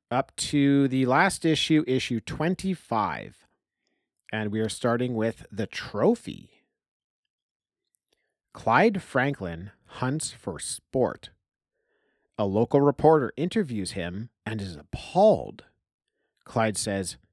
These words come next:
he does it for sport. It's like playing football to him.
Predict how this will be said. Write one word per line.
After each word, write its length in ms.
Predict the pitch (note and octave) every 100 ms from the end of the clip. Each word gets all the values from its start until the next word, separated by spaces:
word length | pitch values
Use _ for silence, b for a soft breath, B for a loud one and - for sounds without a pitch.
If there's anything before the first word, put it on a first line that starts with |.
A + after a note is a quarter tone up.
| _
he 200 | - C3
does 360 | G#2 A#2 B2
it 160 | B2+ A#2 -
for 400 | - - A#2 A2
sport. 640 | - - - F#3 - - _ _ _ _ _ _ _
It's 140 | B2+ -
like 160 | A3
playing 280 | - G#3+ A3
football 500 | - G#3+ A#3 C#4+ A#3+
to 140 | -
him. 420 | G#2+ G#2 D#2 B1